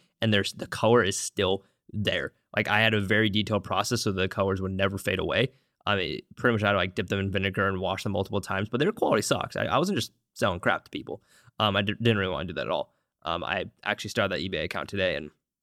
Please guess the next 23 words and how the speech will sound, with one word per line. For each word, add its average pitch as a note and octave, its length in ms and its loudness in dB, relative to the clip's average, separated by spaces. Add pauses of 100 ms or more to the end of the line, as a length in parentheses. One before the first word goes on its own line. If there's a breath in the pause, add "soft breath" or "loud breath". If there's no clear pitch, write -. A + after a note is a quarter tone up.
(520)
strive F#2 440 0
on C#2 200 -6
making E2 260 -8
sure F2 180 -6
I'm C#2 160 -6
a, - 440 -10 (180)
a A#1 200 -4 (240)
bestseller E2+ 380 -2
on - 40 -10
eBay. A2 260 0 (640 soft breath)
Um, B2+ 540 6 (240)
but C3 100 4
that's D3+ 260 4
the C#3+ 100 2
world A2+ 340 8 (160)
of G#2+ 100 -4
eBay G2 300 -2
that F#2 140 0
started D#2+ 240 -4
for - 80 -14
me. - 140 -12 (400)
I A2+ 100 4
realized, B2 680 6